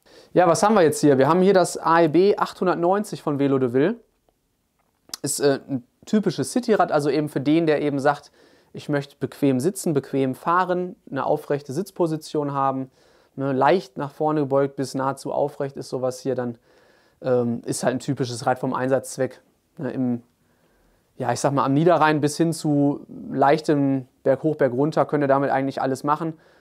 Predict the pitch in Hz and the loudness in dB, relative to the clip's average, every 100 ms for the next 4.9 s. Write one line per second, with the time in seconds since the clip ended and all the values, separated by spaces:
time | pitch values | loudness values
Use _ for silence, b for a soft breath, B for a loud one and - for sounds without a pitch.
0 | b 131 127 127 131 151 139 139 127 135 | b 0 2 0 0 0 0 -2 0 -2
1 | 135 139 - 131 123 135 135 131 131 139 | -2 -4 -4 -8 -4 -4 -2 -4 -4 -4
2 | 135 127 127 135 139 127 117 151 139 127 | -4 -4 -4 -4 -6 -6 -6 -4 -2 -4
3 | - 127 127 139 135 135 127 117 131 127 | -8 -6 -4 -4 -4 -2 -2 0 0 0
4 | 127 117 127 123 120 117 127 131 139 | 0 -2 -4 -4 -4 -4 -4 -4 -6